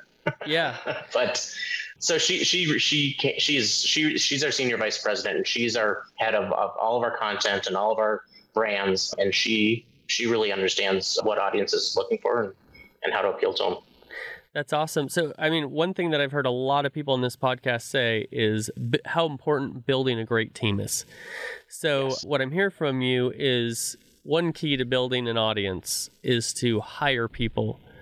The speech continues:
Speaker 2: who know how to build that audience and hire for your s-, for your weaknesses, right? Like, y-, you've got your own
Speaker 1: Yes.
Speaker 2: personal strengths that I'm sure you're handling things clearly day to day, but there's other pieces that are,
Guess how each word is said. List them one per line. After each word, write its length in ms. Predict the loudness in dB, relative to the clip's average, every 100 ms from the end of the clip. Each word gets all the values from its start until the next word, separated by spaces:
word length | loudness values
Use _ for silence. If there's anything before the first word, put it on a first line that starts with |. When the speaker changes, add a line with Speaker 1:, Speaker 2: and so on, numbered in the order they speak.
| -20 -20 _
Speaker 2:
who 120 | -2
know 180 | 0 0
how 140 | 0 -2
to 100 | 0
build 240 | 0 0
that 140 | -2
audience 600 | 0 0 0 -4 -6 -10 -6
and 120 | -4
hire 260 | 0 0 0
for 140 | -2
your 120 | -2
s-, 200 | -2 -4 _ _
for 160 | -2
your 140 | 2 2
weaknesses, 600 | 0 0 -4 -2 -8 -2
right? 260 | 0 0
Like, 140 | -2 0
y-, 160 | -2 -2
you've 220 | -4 0
got 140 | -2
your 140 | 2 0
own 120 | 0
Speaker 1:
Yes. 80 | 0
Speaker 2:
personal 500 | -2 0 0 2 0 -6 -20 -12
strengths 440 | -2 0 0 -2
that 140 | 0 0
I'm 120 | -2
sure 200 | -2 0
you're 240 | 2 0
handling 500 | 0 0 2 0 0
things 500 | 0 0 2 0 -2 -10 -16 -18 -12
clearly 200 | -4 -2
day 200 | 0 0
to 80 | 0
day, 400 | 0 2 2 -2 -6 -2
but 280 | 0 0 -4
there's 280 | -2 0 -2 -10 -2
other 300 | 0 2 0
pieces 680 | 0 -2 0 0 0 -4 -10 -20 -6
that 340 | -2 0 -2 _ _ _ -4
are, 360 | 0 0 -2